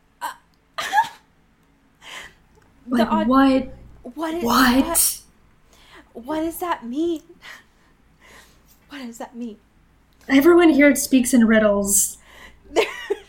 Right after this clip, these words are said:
Speaker 1: they're all
Speaker 2: <laughs>
Speaker 1: bridge trolls.
Speaker 2: They're
Speaker 1: Like,
Speaker 2: all, yeah, for real.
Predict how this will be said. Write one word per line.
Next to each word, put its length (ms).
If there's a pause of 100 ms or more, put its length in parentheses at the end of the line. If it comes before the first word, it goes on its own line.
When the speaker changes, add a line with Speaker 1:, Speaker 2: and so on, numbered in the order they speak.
(180)
Speaker 1:
they're 300
all 220
Speaker 2:
<laughs> 60
Speaker 1:
bridge 380
trolls. 540 (440)
Speaker 2:
They're 220
Speaker 1:
Like, 80
Speaker 2:
all, 180
yeah, 240
for 300
real. 440